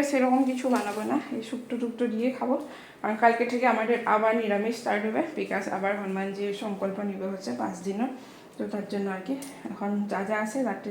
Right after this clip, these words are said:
সব কিছু খতম করবো আর কি। আর আমি গেছিলাম হচ্ছে উপরে, এত গরম লেগেছে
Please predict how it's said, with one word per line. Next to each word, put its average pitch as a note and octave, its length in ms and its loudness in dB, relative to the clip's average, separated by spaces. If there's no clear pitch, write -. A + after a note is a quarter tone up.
সব G#3 180 -4
কিছু G#3+ 160 -6
খতম A3+ 320 6
করবো F#3 240 -2
আর F#3 100 -6
কি। F#3+ 60 -6
আর G#3 140 -4
আমি G#3 160 0
গেছিলাম A3+ 360 2
হচ্ছে A#3 160 2
উপরে, A3+ 280 4
এত G#3+ 180 -2
গরম A#3+ 220 6
লেগেছে A#3+ 280 0